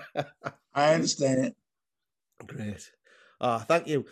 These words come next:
Speaker 1: Yeah, the, the reason why I, I've invited you onto the podcast is I've been blessed by, uh, listening to,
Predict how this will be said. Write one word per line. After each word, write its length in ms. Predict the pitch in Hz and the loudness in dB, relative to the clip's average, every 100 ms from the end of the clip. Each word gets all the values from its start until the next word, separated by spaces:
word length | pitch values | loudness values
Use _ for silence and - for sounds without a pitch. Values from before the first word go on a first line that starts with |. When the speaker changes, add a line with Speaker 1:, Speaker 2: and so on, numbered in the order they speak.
| - _ | -20 _
Speaker 1:
Yeah, 260 | 190 233 208 | 2 4 4
the, 200 | 147 160 | 0 -2
the 180 | 151 156 | -2 0
reason 420 | 220 233 190 185 | 0 0 -2 0
why 420 | 175 170 151 117 - | 4 6 4 0 -2
I, 200 | 131 127 | 0 2
I've 160 | 131 127 | 0 0
invited 480 | 135 127 156 160 127 | -2 0 0 -2 -2
you 120 | 139 | -2
onto 240 | 131 - | -2 -6
the 60 | 117 | -8
podcast 680 | - 160 - 165 156 - - - | -2 -2 0 -4 -4 -14 -16 -8
is 300 | 127 113 - | -6 -6 -2
I've 220 | 139 139 | -2 0
been 180 | 147 117 | -4 -2
blessed 420 | 165 165 - - | -2 -2 -4 -2
by, 340 | 139 131 110 107 - _ _ - | 2 2 0 -6 -20 _ _ -14
uh, 220 | 92 90 71 | -14 -12 -6
listening 420 | 147 151 165 147 | -6 -2 -2 -2
to, 380 | - 131 117 | -2 -4 -4